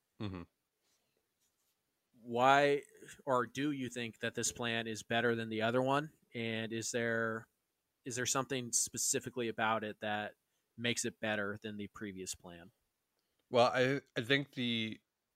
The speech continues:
Speaker 1: biggest issue is when the two leagues have to converge.
Speaker 2: Right.
Speaker 1: And, you know,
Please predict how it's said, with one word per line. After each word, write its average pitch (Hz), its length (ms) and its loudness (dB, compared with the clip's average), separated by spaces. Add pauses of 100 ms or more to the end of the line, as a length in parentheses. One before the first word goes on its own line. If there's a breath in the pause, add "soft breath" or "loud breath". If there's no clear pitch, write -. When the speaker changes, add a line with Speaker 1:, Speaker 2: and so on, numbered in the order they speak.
(440)
Speaker 1:
biggest 139 340 2
issue 110 400 0
is 95 320 -4 (640)
when 104 340 -2
the 98 80 0
two 110 340 -6
leagues 101 360 -4
have 92 200 0
to - 80 -8
converge. 87 640 -12 (1500)
Speaker 2:
Right. 98 280 -6
Speaker 1:
And, 92 460 -2 (1080)
you 107 100 0
know, 95 100 -2